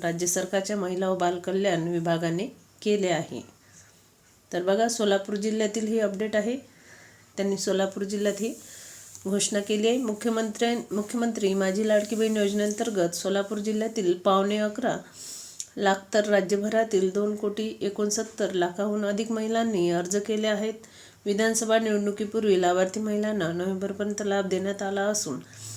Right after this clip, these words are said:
आता डिसेंबरचा लाभ राहिला आहे. पुढे चौदा जानेवारीला मकर संक्रांती असल्याने लाडक्या बहिणींना दोन महिन्याचा लाभ एकत्रितपणे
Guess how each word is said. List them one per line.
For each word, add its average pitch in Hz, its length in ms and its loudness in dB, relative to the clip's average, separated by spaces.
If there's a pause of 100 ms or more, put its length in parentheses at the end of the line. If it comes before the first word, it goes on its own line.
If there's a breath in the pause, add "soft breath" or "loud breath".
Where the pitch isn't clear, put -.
(260 loud breath)
आता 196 200 0
डिसेंबरचा 208 600 0
लाभ 220 240 2
राहिला 196 360 2
आहे. 202 260 0
पुढे 214 320 2
चौदा 202 320 4
जानेवारीला 202 640 2
मकर 180 240 -4
संक्रांती 208 540 0
असल्याने 214 480 0 (880 loud breath)
लाडक्या 196 300 2
बहिणींना 220 520 2
दोन 190 220 2
महिन्याचा 196 440 2
लाभ 202 220 4
एकत्रितपणे 180 800 -2